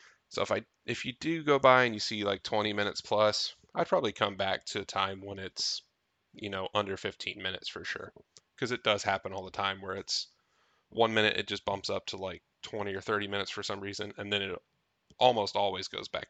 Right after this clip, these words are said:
down. So, um, hit it when it's a shorter line. Uh, like I said, the People Mover is one of my favorite rides, and it may be the only ride that I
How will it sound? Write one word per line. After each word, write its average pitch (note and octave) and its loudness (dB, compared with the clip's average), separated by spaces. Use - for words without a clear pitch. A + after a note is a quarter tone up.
down. - -16
So, - -8
um, G2 -4
hit C#3 2
it - 0
when A2+ 0
it's G2 -4
a F#2+ -6
shorter G2 -4
line. E2+ -10
Uh, G2 0
like B2 2
I D3 4
said, D3 -2
the C#3 -12
People C3+ -2
Mover B2+ 0
is G2+ -4
one G#2+ -2
of G#2 -2
my G2 0
favorite A#2 -2
rides, A2+ 4
and E3+ 2
it - 0
may A#2+ 4
be A#2 0
the G#2+ 0
only A2 0
ride G2+ 4
that G2 0
I G2 0